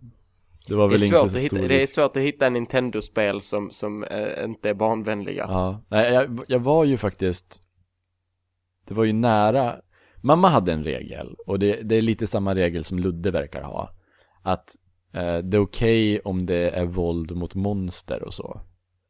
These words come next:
Speaker 1: Och, och det är mindre okej om det är våld mot andra, andra människor i spelet. Och, eh,
Speaker 2: Det, det är en ganska, alltså, vettig, ett vettigt sätt att se på det faktiskt.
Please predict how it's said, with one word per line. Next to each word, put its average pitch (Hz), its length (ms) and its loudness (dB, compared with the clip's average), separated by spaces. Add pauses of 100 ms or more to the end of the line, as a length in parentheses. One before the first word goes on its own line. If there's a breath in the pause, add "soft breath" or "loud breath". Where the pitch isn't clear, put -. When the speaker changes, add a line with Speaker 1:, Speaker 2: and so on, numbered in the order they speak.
(760)
Speaker 1:
Och, 92 240 -2
och 98 100 0
det 95 60 2
är 95 40 4
mindre 98 440 0
okej 82 340 -2
om 82 140 -6
det 82 80 -2
är 82 40 -2
våld 82 360 -6
mot 82 240 -10
andra, 82 460 -8
andra 82 540 -8
människor 87 720 -6
i - 120 -10
spelet. - 580 -12 (520 soft breath)
Och, - 280 -6
eh, 87 100 2
Speaker 2:
Det, 120 180 0
det 104 120 0
är 151 60 6
en 160 100 2
ganska, 113 600 -2 (180)
alltså, 107 320 -6 (1040)
vettig, 104 680 -6 (680)
ett 113 120 -6
vettigt 117 260 -2
sätt 110 160 -6
att 107 60 -10
se 110 140 -2
på - 120 -8
det - 60 -8
faktiskt. - 260 -12